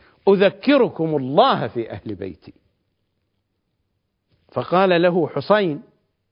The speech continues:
حسين هنا يسأل زيد بن أرقم، "ومن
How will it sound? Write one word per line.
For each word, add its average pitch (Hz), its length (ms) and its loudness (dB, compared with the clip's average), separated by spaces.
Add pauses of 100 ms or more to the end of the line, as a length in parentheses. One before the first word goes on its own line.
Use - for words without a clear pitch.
(880)
حسين 185 460 0
هنا 139 360 -2 (420)
يسأل 185 760 0 (260)
زيد 175 380 0
بن 170 220 2
أرقم، 147 520 -2 (840)
"ومن 202 800 2